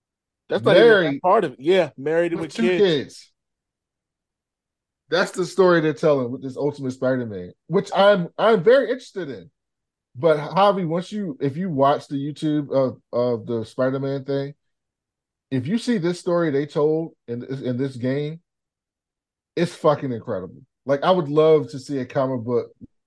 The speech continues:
Speaker 2: universe version of that where you can actually get in the deep into those stories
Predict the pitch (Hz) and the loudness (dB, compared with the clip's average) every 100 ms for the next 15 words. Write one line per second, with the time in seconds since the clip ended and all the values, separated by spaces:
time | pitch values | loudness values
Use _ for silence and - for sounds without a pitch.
0 | _ 127 120 107 104 107 113 104 110 95 | _ -6 -4 -4 -8 -4 -4 -4 -10 -8
1 | 104 98 110 117 117 - 120 120 117 117 | -8 -6 -8 -8 -10 -6 -6 -6 -8 -8
2 | 110 107 98 120 123 _ _ _ _ - | -8 -12 -10 -10 -10 _ _ _ _ -12
3 | 127 127 143 139 135 147 151 147 147 _ | -10 -6 -4 -4 -4 -2 0 0 -4 _